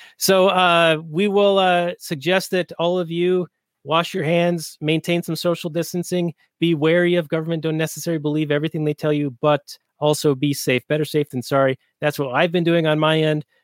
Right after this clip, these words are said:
Uh, we're basically living as if this could be a very prolonged situation. So we're already, like, almost rationing our, uh, our foods and deciding what to eat first, uh, based on how long those things are gonna last.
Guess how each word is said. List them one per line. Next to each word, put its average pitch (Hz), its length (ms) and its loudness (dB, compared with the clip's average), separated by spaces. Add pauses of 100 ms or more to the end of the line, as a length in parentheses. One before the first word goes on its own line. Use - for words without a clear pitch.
(140)
Uh, 120 320 0 (120)
we're 151 160 2
basically 147 640 0
living 143 400 0
as 135 180 2
if 139 340 -2
this 135 180 -2
could 123 320 -4
be 139 140 0
a 127 80 0
very 127 260 0
prolonged 131 420 0
situation. 156 560 -4
So - 140 -8
we're 120 260 -4
already, 127 320 0
like, 110 240 -6 (340)
almost 170 380 2
rationing 156 500 0
our, 135 440 2 (240)
uh, 120 280 0
our 131 140 2
foods 160 460 2
and 117 260 -2
deciding 135 460 0
what 139 240 0
to 165 100 -14
eat 147 200 -6
first, 165 500 -2 (340)
uh, 127 100 -2
based 131 240 0
on 135 60 -2
how 135 160 0
long 135 220 4
those 131 140 0
things 139 240 0
are 139 40 0
gonna 127 160 2
last. 123 460 0